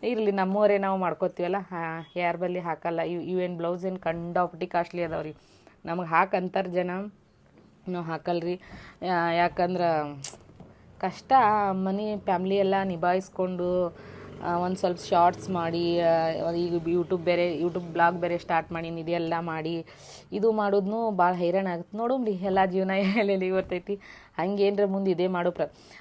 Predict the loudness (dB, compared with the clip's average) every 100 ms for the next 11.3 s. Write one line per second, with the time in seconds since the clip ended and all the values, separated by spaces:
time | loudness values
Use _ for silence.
0 | 0 2 4 4 4 6 6 6 8 8
1 | 6 4 4 8 6 6 -4 -4 -4 -12
2 | -20 -6 -2 2 2 4 2 4 4 4
3 | 4 4 2 2 4 4 2 0 0 -4
4 | _ -4 -2 -2 -2 -2 0 -2 -2 -4
5 | -8 -6 -4 -4 -2 -4 -4 -8 -6 -8
6 | -8 -8 -10 -10 -10 -10 -8 -8 -8 -10
7 | -16 -16 _ _ _ _ _ -14 -8 -6
8 | -2 -2 0 -2 0 0 0 2 0 0
9 | -6 -4 -4 -4 -8 -8 -10 -10 -10 -8
10 | -4 -4 -4 -4 -4 -2 -4 -4 -8 -8
11 | -8 -8 -10